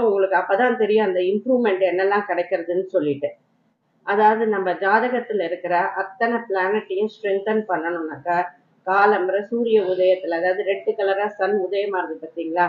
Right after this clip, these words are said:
அதுல இருந்து half an hour to two hours கூட எடுத்துக்கலாம். டூ ஹவர்ஸுக்குள்ள நீங்க வந்து வெறும் தண்ணிய வந்து சூரியனுக்கு ஆஃபர் பண்ணி, நீங்க வந்து உங்களுக்கு ஒரு வேண்டுதலுமே இல்ல, ஜெனரலா நீங்க பண்றீங்கன்னா கூட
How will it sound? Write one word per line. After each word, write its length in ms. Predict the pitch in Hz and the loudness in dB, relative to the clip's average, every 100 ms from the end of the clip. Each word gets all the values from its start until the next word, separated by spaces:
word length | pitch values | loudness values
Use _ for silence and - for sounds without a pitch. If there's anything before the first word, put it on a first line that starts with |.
| - _ _ | -2 _ _
அதுல 360 | - 185 190 196 | -2 -2 2 0
இருந்து 220 | 202 220 | 2 2
half 240 | 175 190 190 | 4 2 0
an 120 | 202 | -2
hour 180 | 190 196 | 0 -2
to 160 | 196 208 | -2 -4
two 200 | 196 220 | 0 2
hours 300 | 185 208 220 | 4 2 -4
கூட 140 | - 220 | -2 0
எடுத்துக்கலாம். 500 | 233 - 185 165 165 _ _ | 0 -4 -8 -8 -8 _ _
டூ 120 | - 214 | 4 6
ஹவர்ஸுக்குள்ள 720 | 190 202 240 240 220 185 160 160 180 180 | 6 4 2 0 -6 -4 -2 0 0 0
நீங்க 300 | 196 180 175 | 0 0 -2
வந்து 340 | 165 165 185 220 - _ _ _ 180 | -2 0 2 0 -4 _ _ _ 8
வெறும் 440 | 220 247 277 302 285 | 8 8 6 4 2
தண்ணிய 420 | 180 202 233 214 180 | 2 4 4 2 0
வந்து 280 | 160 165 214 | -4 -2 -4
சூரியனுக்கு 640 | 226 233 226 220 202 196 175 | -2 -2 0 0 0 -2 2
ஆஃபர் 380 | 180 190 202 185 | 2 2 -4 -6
பண்ணி, 360 | 165 147 156 185 190 _ _ _ - | -8 -4 -2 -2 -4 _ _ _ -2
நீங்க 200 | 202 190 | 0 2
வந்து 260 | 185 190 226 | 0 2 2
உங்களுக்கு 380 | 214 196 185 185 | 2 2 0 0
ஒரு 180 | 190 214 | 4 6
வேண்டுதலுமே 640 | 214 220 240 240 240 240 240 | 8 6 4 2 0 2 0
இல்ல, 240 | 196 196 196 - | 2 2 0 0
ஜெனரலா 500 | 196 202 214 226 240 | 0 0 2 2 2
நீங்க 200 | 226 190 | 2 0
பண்றீங்கன்னா 540 | 190 190 190 185 180 175 | 0 -2 -2 -4 -4 -4
கூட 160 | 180 | -2